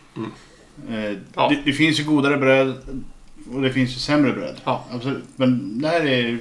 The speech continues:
Speaker 2: någonstans mitt i. Det är så här, meh.
Speaker 3: Ja.
Speaker 2: Det är bröd. Det här är öl.
Speaker 3: Ja, men det, det, det finns ju öl som jag inte hade druckit, även om det hade varit den enda öl som finns.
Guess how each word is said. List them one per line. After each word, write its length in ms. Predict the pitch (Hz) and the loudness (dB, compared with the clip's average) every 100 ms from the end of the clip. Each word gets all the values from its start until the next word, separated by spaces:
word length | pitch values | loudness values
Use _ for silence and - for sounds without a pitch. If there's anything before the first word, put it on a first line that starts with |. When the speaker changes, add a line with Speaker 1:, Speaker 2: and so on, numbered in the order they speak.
| - | -8
Speaker 2:
någonstans 460 | 165 180 135 120 - | -6 -4 -2 -2 -4
mitt 220 | 107 110 | -6 -6
i. 120 | 104 | -8
Det 60 | 110 | -6
är 20 | |
så 60 | 135 | -6
här, 160 | 120 131 - - - | -6 -8 -14 -20 -4
meh. 300 | 269 262 247 - - - - - - | 0 2 0 -4 -18 -20 -20 -8 -2
Speaker 3:
Ja. 260 | 131 - - - | -2 -4 -16 -12
Speaker 2:
Det 140 | 147 | -4
är 60 | 156 | 2
bröd. 240 | 131 120 120 135 151 131 139 | 4 2 0 0 0 0 -2
Det 80 | 147 | 0
här 140 | 127 | 0
är 100 | 113 110 | -2 -4
öl. 180 | - - - | -8 -12 0
Speaker 3:
Ja, 100 | 139 | 2
men 80 | 127 | 2
det, 80 | 120 143 143 143 143 | -2 -6 -10 -8 -6
det, 60 | |
det 120 | 143 139 | -2 -2
finns 300 | 165 143 135 | 0 0 0
ju 60 | |
öl 300 | 117 135 127 | 2 2 0
som 120 | 127 | 0
jag 100 | 135 | 0
inte 80 | 120 | 0
hade 120 | 123 117 | -6 -4
druckit, 460 | 120 - 123 117 - | -6 -4 -6 -6 -4
även 260 | 135 127 120 | -2 0 -2
om 180 | 120 | -2
det 180 | 120 117 117 123 | -2 -4 -6 -8
hade 180 | 117 | -8
varit 220 | 117 117 117 | -4 -6 -4
den 120 | 113 | -6
enda 180 | 110 113 | -6 -6
öl 120 | 110 | -8
som 120 | 127 | -6
finns. 420 | 147 - - - | -6 -6 -10 -12